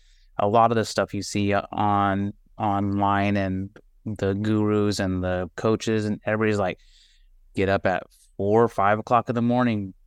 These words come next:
get your stuff done," and then have, I mean, there's a few people like Alex Hormozi, amazing. Like, I, I think he's an amazing guy, and, like, he does this, um, some really cool stuff. But, like, he just fo-, he just works. Like,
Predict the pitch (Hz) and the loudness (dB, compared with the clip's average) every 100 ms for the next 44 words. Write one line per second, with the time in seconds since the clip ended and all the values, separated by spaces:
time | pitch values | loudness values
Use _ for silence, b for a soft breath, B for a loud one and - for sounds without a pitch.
0 | - 110 - 110 - 113 104 110 113 117 | -6 -6 -2 -4 0 0 0 -2 0 0
1 | 107 95 98 98 98 98 92 98 101 104 | 0 -2 -4 -4 -4 -4 -6 -2 2 2
2 | - _ _ _ _ - 104 101 107 78 | -2 _ _ _ _ 0 2 2 0 -4
3 | - 123 107 - 107 104 101 95 - 117 | -2 0 0 -2 -6 -2 0 0 0 0
4 | 123 - 113 107 107 117 131 - - 113 | 0 0 0 2 2 0 -2 -6 -4 0
5 | 120 120 104 107 110 107 117 107 101 101 | 2 2 0 0 0 2 0 0 -2 -2
6 | 101 101 95 95 92 104 98 101 101 90 | 0 0 0 -2 -6 -4 -2 -4 -6 -6
7 | 110 - - 107 107 - 107 104 107 104 | -6 -6 -8 -6 -6 -4 -2 0 0 0
8 | - 104 - 101 90 85 98 - 135 110 | 0 -2 0 -2 -2 -4 -6 -2 -2 0
9 | 113 - - 127 131 127 101 90 - - | -2 -2 -2 0 2 2 0 -4 -8 -6
10 | 90 | -6